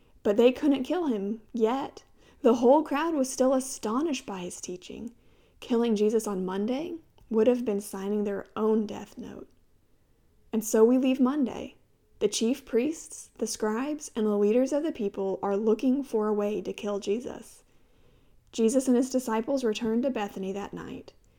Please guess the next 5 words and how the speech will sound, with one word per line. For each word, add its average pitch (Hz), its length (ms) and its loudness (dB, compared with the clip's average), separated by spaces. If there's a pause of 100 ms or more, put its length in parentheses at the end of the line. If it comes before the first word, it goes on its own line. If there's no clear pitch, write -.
(340)
And 196 160 -2
still, 240 580 -2 (420)
even 220 260 2
on 269 180 4
Monday 202 540 -4